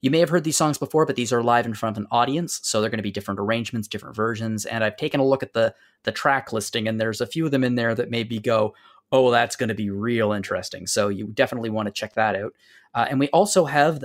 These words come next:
uh, our partner podcast, which is Phoenix Edge with Hat and Eric. Uh, they're focused on R P G news, and they are on YouTube. So absolutely check them out on there. If you'd like to send me some feedback or, uh, see what's going on, you can do so at J Logan at R P G fan dot com,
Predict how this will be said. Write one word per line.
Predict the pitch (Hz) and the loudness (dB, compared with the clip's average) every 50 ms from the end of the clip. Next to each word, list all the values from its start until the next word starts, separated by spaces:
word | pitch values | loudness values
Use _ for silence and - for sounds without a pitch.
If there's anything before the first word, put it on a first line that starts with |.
| - - | -6 0
uh, | 127 120 120 117 120 120 - | 2 2 4 4 4 2 2
our | 123 120 117 | 0 -2 -2
partner | - - 143 147 - 131 117 - | 0 0 0 0 0 0 -4 2
podcast, | 120 107 104 - - 110 123 160 - - | 2 2 2 2 0 -2 -2 -2 -2 -6
which | 104 98 - | -6 -8 -8
is | - - | -10 -6
Phoenix | - 139 131 135 131 - - | -2 0 0 0 0 2 0
Edge | 127 131 - | 0 0 0
with | 127 - | -8 -6
Hat | - 113 110 | -4 -4 -4
and | 117 110 - - | -4 -8 -6 -2
Eric. | 101 107 151 185 - - _ _ _ - - _ - | 0 0 0 0 -4 -10 _ _ _ -20 -20 _ -4
Uh, | 104 104 107 | -4 -4 0
they're | 120 123 | 0 -2
focused | 120 - 127 120 - - - 123 | -2 0 -2 -2 -2 -2 -4 -2
on | 110 107 - - | -2 -2 -2 -2
R | 120 107 | -4 -4
P | - 110 104 | -2 -4 -6
G | - 110 110 | -4 -4 -2
news, | 110 113 131 165 202 214 208 - - | -2 0 0 0 0 -2 -2 -6 -8
and | 110 110 110 110 104 - - | -8 -8 -8 -8 -10 -10 -6
they | - 113 117 117 | -4 -2 -2 0
are | 101 117 120 120 - | 2 4 4 4 4
on | 120 120 123 127 127 - | 2 0 2 0 0 -4
YouTube. | - 156 214 208 - 127 101 107 - - | -4 -6 -4 -4 -4 -6 -8 -10 -8 -4
So | - - 120 110 110 - - | -2 2 4 4 4 4 2
absolutely | 127 131 - - - 131 127 147 147 143 131 117 | 0 0 0 -2 -4 0 0 0 -2 -2 -4 -6
check | 107 - - 143 - - | -6 -4 -6 -6 -4 -4
them | 131 120 113 | -4 -2 0
out | 117 117 - - | 0 -2 -2 -4
on | - 117 113 113 107 104 | -2 -2 0 0 0 -2
there. | 101 107 104 101 110 175 185 _ _ _ _ _ _ _ _ _ - | -2 -2 0 0 0 0 -2 _ _ _ _ _ _ _ _ _ -4
If | 156 147 | -4 -2
you'd | 160 156 185 | 0 4 4
like | 185 185 - | 4 4 2
to | |
send | 160 - 175 165 165 | 0 2 2 4 4
me | 190 262 302 | 4 4 4
some | 277 - 151 131 117 107 104 | 2 2 2 2 2 0 -2
feedback | - 120 110 104 - 107 131 190 226 - - | -4 -6 -4 -2 2 2 2 2 0 -4 -6
or, | 117 - 117 113 113 110 113 113 113 | -4 0 2 4 6 6 6 6 6
uh, | 110 113 113 113 113 110 - | 4 4 4 2 2 0 -4
see | - - - - 117 | -8 -10 -8 -6 -4
what's | 110 107 - | -6 -4 -4
going | - 113 107 107 107 | -2 -2 0 2 2
on, | 107 113 139 160 | 2 2 2 0
you | 139 113 | -2 -4
can | - - 110 110 107 | -6 -4 -4 -4 -4
do | 104 117 120 | -4 -4 -4
so | - - 127 117 117 - | -2 0 0 0 0 0
at | 110 101 - _ | -4 -4 -6 _
J | - - - 127 135 147 143 - | -6 0 2 2 4 2 0 0
Logan | 120 123 120 123 120 147 139 | 0 0 0 2 2 0 -2
at | 117 - | 0 0
R | 117 117 | 0 -2
P | - - 107 | 0 -2 -10
G | - - 110 | -8 -8 -8
fan | - - 107 104 101 | -4 -4 -2 -2 2
dot | 107 107 - - - | 2 2 2 0 0
com, | - 107 113 147 | 0 0 0 0